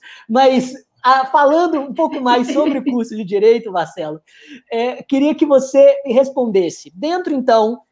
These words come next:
do, daquela perspectiva do aluno que começou a, a estudar Direito, que optou pelas portas que ele pode abrir,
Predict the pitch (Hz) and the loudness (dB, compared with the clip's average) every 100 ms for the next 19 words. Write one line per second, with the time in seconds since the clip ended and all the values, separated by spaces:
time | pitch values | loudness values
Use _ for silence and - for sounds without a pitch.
0 | _ _ 202 180 254 240 226 262 269 262 | _ _ -12 -6 -6 -4 -4 -2 -4 -4
1 | 254 240 - 240 247 226 208 247 247 - | -8 -12 -10 -10 -4 -4 -2 -4 -8 -8
2 | 240 214 - - 247 277 277 - 190 208 | -6 -6 -8 0 4 6 4 -2 -6 -4
3 | 208 202 - 190 165 165 185 185 - 240 | -6 -10 -10 -10 -10 -10 -10 -10 -6 -8
4 | 233 _ 240 262 269 226 190 180 - 202 | -8 _ 2 4 4 -2 -8 -8 -6 -6
5 | 180 170 - 202 175 - 208 214 175 151 | -6 -16 -14 -12 -12 -6 -4 -4 -8 -10
6 | 156 196 | -12 -14